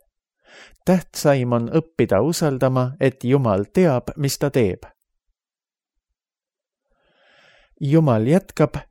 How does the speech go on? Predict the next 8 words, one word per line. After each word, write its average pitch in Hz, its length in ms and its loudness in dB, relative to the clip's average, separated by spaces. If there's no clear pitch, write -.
kirjeldades 127 760 2
kahte - 600 0
looma, 147 460 0
kelle 127 260 0
taltsutamine 123 920 -4
on 101 200 -2
inimesele 147 640 -2
võimatu. 110 540 -2